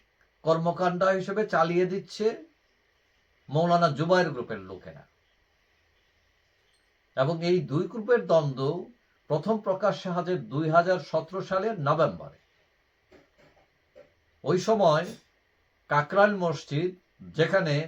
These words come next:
তাবলিগ জামাতের ঘাঁটি বলা হয়, সেখানে দুই পক্ষের মধ্যে হাত-, হাতাহাতি মারামারি হয় দুই হাজার সতেরো সালে। আবার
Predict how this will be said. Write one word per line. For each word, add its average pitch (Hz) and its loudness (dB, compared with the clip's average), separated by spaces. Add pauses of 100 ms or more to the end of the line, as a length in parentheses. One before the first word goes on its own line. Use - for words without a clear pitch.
তাবলিগ 156 2
জামাতের 170 2
ঘাঁটি 147 0 (100)
বলা 135 2
হয়, 123 0 (360)
সেখানে 175 -2
দুই 147 -2 (100)
পক্ষের 175 -4
মধ্যে 156 -2
হাত-, 147 0
হাতাহাতি 165 0
মারামারি 131 0
হয় - -20 (880)
দুই 139 2
হাজার 127 -2
সতেরো 151 -8
সালে। - -20 (880)
আবার 147 6